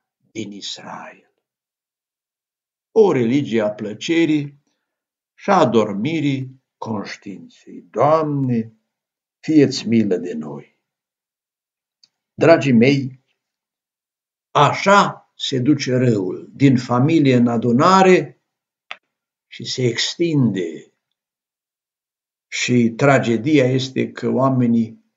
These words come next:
cred și vor crede până va veni Domnul și le va spune în ziua aceea, vă citesc din Evanghelia după Matei, din capitolul șapte,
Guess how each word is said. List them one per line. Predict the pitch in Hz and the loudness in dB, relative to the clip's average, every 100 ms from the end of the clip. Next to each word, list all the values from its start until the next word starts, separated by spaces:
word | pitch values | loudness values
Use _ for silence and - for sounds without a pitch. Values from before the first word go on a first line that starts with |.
| _ | _
cred | - 190 214 220 147 - - _ _ _ _ _ _ _ _ _ _ _ _ _ _ | -2 6 8 8 6 -6 -20 _ _ _ _ _ _ _ _ _ _ _ _ _ _
și | - 143 | -12 -4
vor | 131 160 160 | 4 4 4
crede | 175 196 196 190 | 2 2 4 4
până | 220 220 208 | 4 4 4
va | 196 180 | 2 0
veni | 196 214 | 0 0
Domnul | 214 151 233 214 180 139 107 95 _ _ _ _ | 0 4 4 4 0 -2 -4 -6 _ _ _ _
și | - 139 | -14 -8
le | |
va | 139 143 | -6 -6
spune | 123 160 170 | -6 -6 -6
în | 156 | -4
ziua | 139 160 151 | -4 0 0
aceea, | 135 - 165 147 | -2 -4 -2 -2
vă | 135 | -2
citesc | 131 127 160 139 | -8 -8 -6 -6
din | 143 | -6
Evanghelia | 139 127 131 135 156 127 | -6 -6 -8 -6 -6 -6
după | 123 113 | -8 -12
Matei, | 127 127 127 151 | -10 -10 -6 -8
din | 135 127 | -8 -12
capitolul | 123 - 151 139 120 113 | -12 -10 -10 -10 -12 -12
șapte, | - 139 - - 180 202 | -8 -8 -8 -4 -2 -4